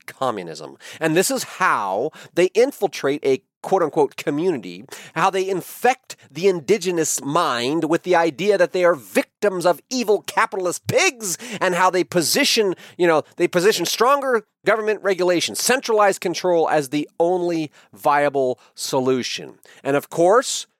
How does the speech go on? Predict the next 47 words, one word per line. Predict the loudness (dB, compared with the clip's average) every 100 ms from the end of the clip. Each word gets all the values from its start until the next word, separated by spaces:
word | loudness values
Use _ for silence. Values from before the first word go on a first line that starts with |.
| _ _ -4
if, | -2 -2 -2
uh, | 2 2 0
you | -2
know, | 0 0
if | 0
the | -4
indigenous | 0 -2 0 -2 -2
folks | 0 0 0
don't | 0 0 0 0
get | 0 0 -8 -16
the | -6 -4
government | 0 2 2 2 0 0 -6 _ _
to | 0 0 2
give | 0 0 0
them | 0 2 0
more | -2 2 2
control, | 0 -8 -2 2 4 4 2
or | 0 2
they, | 0 0 -6 -8
you | -2
know, | -2
the | 0
government | 0 2 0
can't | 0 -2
get | -2
the | -4
indigenous | -2 -2 -2 -6
people | -4 -6
to | -4
give | -2 2
them | 2
more | 2 0
control, | -2 -4 -4
they |
can't | 0 -2 -2
leverage | 0 2 2 -2 -6 -8
these | -8 -4
useful | -4 -4 -6 -6
idiots, | -4 -4 -2 -4 -4
then, | 0 2 2 -2 -12 _ _ _ _ -20 -8
you | -2
know, | 2 4 2 -2 -16 -10
the, | 0 0 0 -2
the | 2
only | 2 2 2
other | 0 0 -2
solution | -4 -6 -4 -4 -2 -4 -4